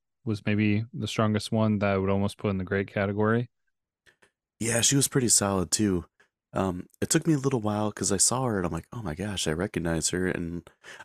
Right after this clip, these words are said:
Speaker 2: and then I looked at her filmography and I'm like, "I haven't really seen too many of her movies." And then it dawned on me that she was on Fresh Prince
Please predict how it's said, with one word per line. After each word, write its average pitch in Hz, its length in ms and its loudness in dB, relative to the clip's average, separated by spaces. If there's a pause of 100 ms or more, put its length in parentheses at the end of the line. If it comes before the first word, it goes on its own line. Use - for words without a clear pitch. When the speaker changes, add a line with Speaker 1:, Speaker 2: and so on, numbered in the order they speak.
(280)
Speaker 2:
and 101 100 2
then 101 60 2
I 101 40 0
looked - 220 0
at 98 120 2
her 87 540 -2 (840)
filmography 95 680 0
and 82 100 -2
I'm 82 80 -6
like, 82 200 -10
"I - 40 -10
haven't 135 280 -6
really 123 200 2
seen 120 300 2
too - 120 -8
many 92 180 0
of 78 80 -2
her 80 120 -2
movies." 87 440 2
And 90 120 -2
then 87 80 2
it - 120 0
dawned 104 340 2
on 78 180 -2
me 78 220 -4 (400)
that 92 140 2
she - 120 2
was 185 160 2
on 98 140 0
Fresh - 340 -4
Prince 92 500 0